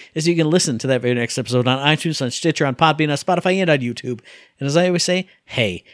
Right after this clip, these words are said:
if you like what we're doing, you'd like to help us out, please give us a like, a rating, a review, a comment, a subscription, any kind of good thing on any one of those good services, 'cause it does help us out, and we really do appreciate it.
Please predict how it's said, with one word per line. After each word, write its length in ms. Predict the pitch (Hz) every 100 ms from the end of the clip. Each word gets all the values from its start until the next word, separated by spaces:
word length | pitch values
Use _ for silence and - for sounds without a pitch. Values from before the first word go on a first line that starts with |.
| _
if 120 | 120
you 60 | 135
like 180 | 139 170
what 100 | 151
we're 60 | 123
doing, 240 | 147 147
you'd 80 | 123
like 160 | 131
to 40 | 143
help 80 | 127
us 80 | 147
out, 140 | 139
please 160 | - 123
give 120 | 127
us 80 | -
a 60 | 117
like, 220 | 165 185
a 40 |
rating, 240 | 151 151 135
a 40 |
review, 160 | 120 120
a 20 |
comment, 300 | - 185 190
a 40 |
subscription, 640 | - 123 - - 180 175 190
any 160 | 269 320
kind 140 | -
of 60 | 226
good 140 | 214
thing 260 | 202 180 117 - - 175
on 120 | 180
any 160 | 180 170
one 100 | 156
of 80 |
those 100 | 143 123
good 160 | 135
services, 380 | - 131 113 123
'cause 180 | 180 165
it 120 | 156
does 180 | 190 151
help 160 | 120
us 100 | -
out, 180 | 90 - _ -
and 120 | 104
we 60 |
really 200 | 98 95
do 140 | 98 127
appreciate 480 | - 107 - - -
it. 140 | -